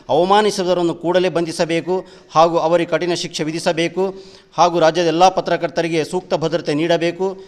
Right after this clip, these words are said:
ಪತ್ರಕರ್ತರಿಗೆ ಟೀಕಿಸುವವರಿಗೆ, ಅವಮಾನಿಸುವವರಿಗೆ ಕಠಿಣ ಶಿಕ್ಷೆ ನೀಡಬೇಕು ಎಂದು ಕರ್ನಾಟಕ ಮಾಧ್ಯಮ ಮಹಾ ಒಕ್ಕೂಟ ಜಿಲ್ಲಾ ಮತ್ತು ಮೊಳಕಾಲ್ಮೂರು ತಾಲೂಕು ಶಾಖೆಯಿಂದ ಮನವಿ. ಈಗ ತ-, ತಹಶೀಲ್ದಾರ್ ಸಾಹೇಬ್ರ ಮನವಿಯನ್ನು ಕೊಡ್ತಾ ಇದ್ದೀವಿ.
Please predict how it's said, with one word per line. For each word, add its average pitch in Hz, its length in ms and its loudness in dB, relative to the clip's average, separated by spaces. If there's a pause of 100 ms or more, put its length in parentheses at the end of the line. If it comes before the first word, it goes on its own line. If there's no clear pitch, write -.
(160)
ಪತ್ರಕರ್ತರಿಗೆ 175 680 -2
ಟೀಕಿಸುವವರಿಗೆ, 175 840 -2 (320)
ಅವಮಾನಿಸುವವರಿಗೆ 170 840 2
ಕಠಿಣ 185 300 -2
ಶಿಕ್ಷೆ 170 280 -6
ನೀಡಬೇಕು 175 640 0 (220)
ಎಂದು 170 200 -4
ಕರ್ನಾಟಕ 185 400 0
ಮಾಧ್ಯಮ 170 380 0
ಮಹಾ 156 220 2
ಒಕ್ಕೂಟ 165 340 0 (400)
ಜಿಲ್ಲಾ 180 280 4
ಮತ್ತು 175 340 -2
ಮೊಳಕಾಲ್ಮೂರು 170 480 0
ತಾಲೂಕು 165 320 0 (200)
ಶಾಖೆಯಿಂದ 156 380 0
ಮನವಿ. 151 360 -2 (1000)
ಈಗ 143 80 -2
ತ-, 135 240 0
ತಹಶೀಲ್ದಾರ್ 151 400 0
ಸಾಹೇಬ್ರ 160 260 -2
ಮನವಿಯನ್ನು 147 340 -4
ಕೊಡ್ತಾ 123 260 -4
ಇದ್ದೀವಿ. 92 220 -6